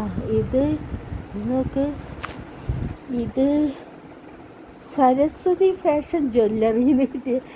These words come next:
പേഴ്സുകളാണ്. അപ്പോൾ അങ്ങനത്തെയൊക്കെയാണ്. അപ്പോൾ ഇങ്ങനെ നിങ്ങൾക്ക് ഇങ്ങനത്തെ ഇതുകളുണ്ട്. എനിക്ക്,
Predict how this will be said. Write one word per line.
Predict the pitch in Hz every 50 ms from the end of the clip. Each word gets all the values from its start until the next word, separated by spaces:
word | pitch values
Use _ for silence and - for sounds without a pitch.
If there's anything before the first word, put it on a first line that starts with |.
| - - - - - -
പേഴ്സുകളാണ്. | - 233 202 202 247 - - - 254 240 - 247 226 202 208 208 220 262 330 370 - 226
അപ്പോൾ | 214 208 - - 226 226
അങ്ങനത്തെയൊക്കെയാണ്. | 220 214 202 196 202 - - 226 220 220 - 214 202 202 247 269 - - - - - - - - 240
അപ്പോൾ | 240 - - 277 285 - - - 269
ഇങ്ങനെ | 247 254 262 262 269 294 302 311 294 262
നിങ്ങൾക്ക് | 254 247 247 254 262 262 - 294 294 294 294 - -
ഇങ്ങനത്തെ | 247 233 226 226 - - 247 254 262 262 - 165 208 202 196 202
ഇതുകളുണ്ട്. | 190 202 196 196 196 196 196 190 202 208 233 240
എനിക്ക്, | 247 247 240 - 277 269